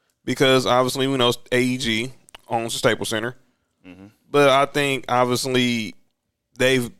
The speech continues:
Speaker 1: built up this relationship with the, with the Lakers, 'cause obviously who was at the groundbreaking? You go back to over twenty years ago, Shaq and Kobe were at the groundbreaking. They didn't have no one from the Clippers repping at the groundbreaking, which I thought was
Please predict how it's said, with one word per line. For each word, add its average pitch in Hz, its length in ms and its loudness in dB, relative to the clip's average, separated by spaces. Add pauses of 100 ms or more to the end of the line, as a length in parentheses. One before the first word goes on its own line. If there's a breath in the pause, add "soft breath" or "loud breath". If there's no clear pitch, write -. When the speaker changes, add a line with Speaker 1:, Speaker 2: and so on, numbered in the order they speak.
(100)
Speaker 1:
built 135 300 2
up 127 200 4 (260)
this 120 160 -4
relationship 120 440 0
with 117 140 -4
the, 110 180 -6
with 127 140 -2
the 117 80 -4
Lakers, 120 300 0
'cause 123 120 0
obviously 127 520 2 (760)
who 160 120 4
was 151 160 6
at 143 100 2
the 143 60 -4
groundbreaking? 139 520 2
You 123 80 -2
go 139 140 4
back 131 200 2
to 127 240 0
over 123 180 4
twenty 131 260 -2
years 143 160 -2
ago, 107 340 2
Shaq 127 280 0
and 127 80 -12
Kobe 135 320 4
were 107 280 0 (460)
at 117 140 0
the 120 80 -4
groundbreaking. 120 480 0
They 117 120 0
didn't 123 120 -2
have 143 180 0
no 127 80 0
one 120 180 -2
from 110 180 -6
the 107 60 -6
Clippers 110 360 -2
repping 110 260 0
at 98 80 -4
the 123 80 -6
groundbreaking, 107 720 -2
which 107 160 -4
I 113 80 4
thought 110 260 2
was 104 320 -6